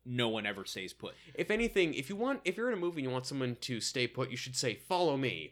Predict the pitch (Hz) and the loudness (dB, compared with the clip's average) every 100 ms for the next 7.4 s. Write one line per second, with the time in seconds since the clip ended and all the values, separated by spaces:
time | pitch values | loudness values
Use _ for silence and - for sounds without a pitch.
0 | - 113 90 - 135 151 180 156 131 107 | -4 -2 -2 2 4 4 4 2 2 0
1 | 113 110 92 87 92 82 - 135 135 98 | 0 0 -2 -6 -8 -8 -4 0 2 4
2 | 147 139 151 139 123 117 101 135 98 196 | 2 0 -2 -2 0 0 0 2 4 4
3 | - - - 147 185 214 - 214 - 175 | 2 -2 -4 2 2 2 -2 -4 0 0
4 | 131 139 127 127 - 143 127 151 156 - | 2 -2 -2 -6 -4 -2 0 0 0 0
5 | 143 127 131 135 127 - 127 - 127 113 | -2 -2 0 0 0 -2 -4 -2 -2 0
6 | 107 - 190 170 156 143 131 127 127 117 | -2 2 2 2 -2 -2 0 0 0 -2
7 | - 113 92 | -2 0 2